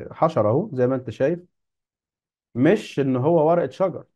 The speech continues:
This animal، هذا الحيوان، has adapted to look like a leaf، تأقلم إن يكون شكله زي ورقة الشجر بالظبط. So other animals، علشان الحيوانات التانية don't eat it، ما تاكلهوش. الحيوانات اللي بتاكل الحشرات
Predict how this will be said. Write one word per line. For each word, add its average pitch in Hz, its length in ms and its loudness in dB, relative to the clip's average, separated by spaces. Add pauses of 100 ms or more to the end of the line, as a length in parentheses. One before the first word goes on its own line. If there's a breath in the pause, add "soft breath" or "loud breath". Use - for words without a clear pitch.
(160)
This 247 280 2
animal، 180 360 0
هذا 160 220 0
الحيوان، 123 600 -2
has 160 200 -2
adapted 143 440 -2
to 127 240 -10
look 135 160 -6
like 151 260 0
a 156 80 2
leaf، 226 240 -2 (560)
تأقلم 226 560 0
إن 170 200 -2
يكون 202 320 -2
شكله 233 460 -4
زي 214 400 -4
ورقة 220 240 -2
الشجر 226 360 -6
بالظبط. 185 520 -8 (680)
So - 140 2 (140)
other 254 320 4
animals، 247 440 -2
علشان 151 480 0
الحيوانات 214 580 -4
التانية 202 480 -4
don't 175 300 -4
eat 202 360 -6
it، - 60 -12
ما 127 80 -4
تاكلهوش. 131 720 -2 (520)
الحيوانات 147 400 2
اللي 113 120 -2
بتاكل 131 260 -4
الحشرات 156 640 0